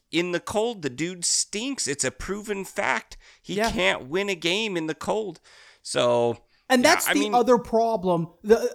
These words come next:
Speaker 2: uh, another problem that nobody's ever pointed to. Guys, ladies and gentlemen, Carr is terrible in the cold. You realize we have to play Denver and Kansas City twice a year, right?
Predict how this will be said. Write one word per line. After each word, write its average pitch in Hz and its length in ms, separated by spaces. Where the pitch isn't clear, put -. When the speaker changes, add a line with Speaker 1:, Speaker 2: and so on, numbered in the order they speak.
Speaker 2:
uh, 247 120
another 254 440
problem 240 320
that 214 120
nobody's 220 360
ever 202 160
pointed 220 360
to. 202 180
Guys, 269 680
ladies 330 320
and 294 100
gentlemen, 208 560
Carr 302 320
is - 140
terrible 220 500
in 160 80
the 156 80
cold. 247 480
You 220 160
realize 302 600
we 247 100
have 240 200
to 240 100
play 233 240
Denver 214 480
and 190 120
Kansas 190 480
City 247 380
twice 151 480
a 156 60
year, 139 260
right? 147 420